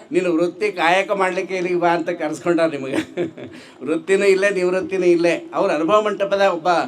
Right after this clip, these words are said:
ಸದಸ್ಯರು ಮರಳು ಶಂಕರ ದೇವರು ಆಗಿದ್ದಾರೆ ಅಂತ ನಮಗೆ ಅನ್ನಿಸ್ತದೆ. ನಾವೆಲ್ಲರೂ ಕೂಡ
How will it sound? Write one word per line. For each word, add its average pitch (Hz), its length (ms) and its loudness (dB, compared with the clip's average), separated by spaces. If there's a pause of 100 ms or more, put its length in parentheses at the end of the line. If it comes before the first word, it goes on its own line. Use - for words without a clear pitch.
(280)
ಸದಸ್ಯರು 185 800 -2
ಮರಳು 160 220 0
ಶಂಕರ 165 400 -4
ದೇವರು 156 180 0
ಆಗಿದ್ದಾರೆ 160 440 -2 (400)
ಅಂತ - 120 -10
ನಮಗೆ 143 280 -4
ಅನ್ನಿಸ್ತದೆ. 165 460 -2
ನಾವೆಲ್ಲರೂ 147 480 -2
ಕೂಡ 190 180 -4